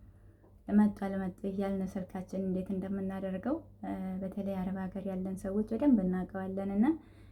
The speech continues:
ግን እንደዚያም ቢሆን ተስፋ ሳይቆረጥ የሆነ ደረጃ ላይ ሲደርስ በጣም ደስ ይላል። እና በተወሰነ መልኩ፣ እ፣ በተ-፣ ደረጃ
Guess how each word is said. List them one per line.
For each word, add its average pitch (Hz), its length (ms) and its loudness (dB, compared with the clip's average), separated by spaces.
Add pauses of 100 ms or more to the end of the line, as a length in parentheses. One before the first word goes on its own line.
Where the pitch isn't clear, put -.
(140)
ግን 196 160 -2
እንደዚያም 185 500 -2
ቢሆን 208 300 4 (380)
ተስፋ - 300 -8 (140)
ሳይቆረጥ 185 760 -6 (120)
የሆነ 196 380 -2 (100)
ደረጃ 190 360 -4
ላይ 190 160 -4
ሲደርስ 208 440 -4
በጣም 185 380 -6
ደስ 185 240 -4
ይላል። 220 260 0 (640)
እና 190 260 0
በተወሰነ 185 640 -6
መልኩ፣ 190 300 -6 (340)
እ፣ 196 100 -4 (300)
በተ-፣ 196 220 -2 (300)
ደረጃ 190 320 -2